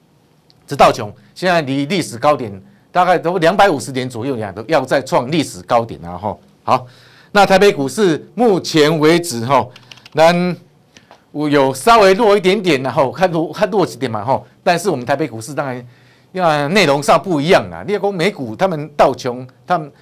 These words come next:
还有像纳斯达克，他们那有些东西在涨的东西吼，F A M G啊，还有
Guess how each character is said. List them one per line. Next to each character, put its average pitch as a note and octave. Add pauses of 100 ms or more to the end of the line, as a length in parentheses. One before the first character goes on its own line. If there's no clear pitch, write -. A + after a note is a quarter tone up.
(160)
还 C#3+
有 C#3+
像 C#3
纳 D#3
斯 B2+
达 C3
克， C3+
他 C#3+
们 C3+
那 C#3+
有 A2
些 D3
东 D3
西 D3
在 D#3+
涨 -
的 A2
东 C#3
西 C3
吼 A2 (200)
，F C3+
A C3+
M C3
G B2
啊， E2+
还 G#2
有 G2